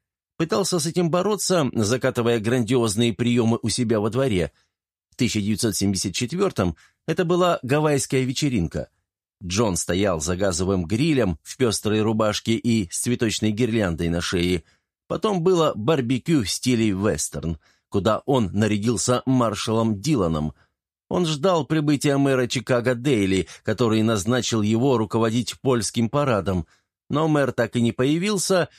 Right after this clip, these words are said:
зато присутствовали несколько его олдерменов. Джон заботился о своих гостях, приглашал потанцевать женщин, которым не досталось кавалера, зазывал всех соседей присоединиться к празднику. На его вечеринках собиралось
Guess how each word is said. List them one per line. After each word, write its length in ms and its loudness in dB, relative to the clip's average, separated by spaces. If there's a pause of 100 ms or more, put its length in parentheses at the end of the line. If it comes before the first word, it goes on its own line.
(140)
зато 360 -2
присутствовали 880 0
несколько 540 0
его 380 0 (280)
олдерменов. 840 -4 (760)
Джон 300 0
заботился 600 0
о 20 0
своих 340 0
гостях, 600 -2 (180)
приглашал 540 0
потанцевать 600 0
женщин, 600 0 (140)
которым 460 2
не 60 4
досталось 640 0 (100)
кавалера, 640 0 (320)
зазывал 480 0
всех 280 -2
соседей 600 0
присоединиться 840 0
к 80 -12
празднику. 580 -8 (640)
На 100 0
его 240 2
вечеринках 680 0
собиралось 600 0